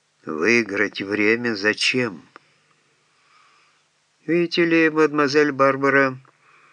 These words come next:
согласно плану, через час и двадцать пять минут, то есть в половине восьмого, в Сан-Стефано должен войти полк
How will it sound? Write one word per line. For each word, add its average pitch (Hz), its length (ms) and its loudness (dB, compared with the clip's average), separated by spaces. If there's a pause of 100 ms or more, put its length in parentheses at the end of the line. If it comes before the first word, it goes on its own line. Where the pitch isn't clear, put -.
(220)
согласно 131 500 -2
плану, 135 540 2
через 127 280 -2
час - 480 0
и 120 60 -4
двадцать 98 560 -2
пять 98 280 -2
минут, 104 420 -4
то - 80 0
есть 101 380 -2
в - 160 -18
половине 110 500 -2
восьмого, 98 680 -6 (1120)
в - 60 -12
Сан-Стефано 156 720 0
должен 143 460 0
войти 123 340 -2
полк 143 560 -4